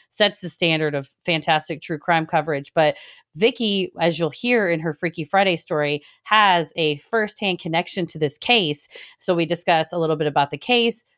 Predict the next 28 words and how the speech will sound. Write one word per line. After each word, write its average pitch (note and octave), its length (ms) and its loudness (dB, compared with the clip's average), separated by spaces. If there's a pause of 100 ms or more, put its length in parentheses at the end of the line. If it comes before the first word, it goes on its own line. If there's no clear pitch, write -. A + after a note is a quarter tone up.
her A3 180 2
Freaky G#3 340 -4
Friday F3 340 2
story, E3+ 480 0
s-, - 220 -12
just E3+ 300 -6 (240)
her F3+ 160 -2
career F3+ 640 2
as D3+ 320 2
a E3+ 80 -2
true F3 220 -6
crime E3+ 320 0
author, D#3+ 300 0
and D#3 180 -2
we E3 80 -2
think E3+ 280 -6
you D#3+ 140 -2
all D3 140 2
will C#3 100 -6
find D3+ 300 -4
it, D3 220 -2
uh, C#3+ 180 0
incredibly E3+ 460 0
fascinating C#3 560 -2
'cause C#3 160 -6
we D#3 140 -4
did. C3 220 -2
We, D#3+ 280 -2